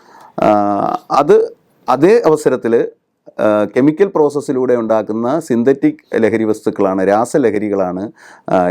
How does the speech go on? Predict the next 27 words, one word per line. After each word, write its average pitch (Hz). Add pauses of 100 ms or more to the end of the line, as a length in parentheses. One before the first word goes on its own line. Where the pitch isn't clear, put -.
(140)
എം 107
ഡി 131
എം 123
എ 117 (460)
അല്ലെങ്കിൽ 98
എൽ 110
എസ് 127
ഡി, 107 (540)
ആ, - (160)
ഇങ്ങനെയുള്ള, 110 (140)
ആ, 95
ലഹരി 92
വസ്തുക്കൾ. 85 (500)
ഇതിന് 151 (160)
ഉള്ള 156
പ്ര-, 117
ഏ, 120 (160)
പ്രധാനമെന്ന് 139
പറയുന്നത് 113
ഇത് 123 (120)
ഒരു 175 (100)
ൽ-, 110 (180)
രാ-, 110
മയക്കുമരുന്ന് 147
എന്നുള്ള 147
ഗണത്തിൽ 123
പോലും 127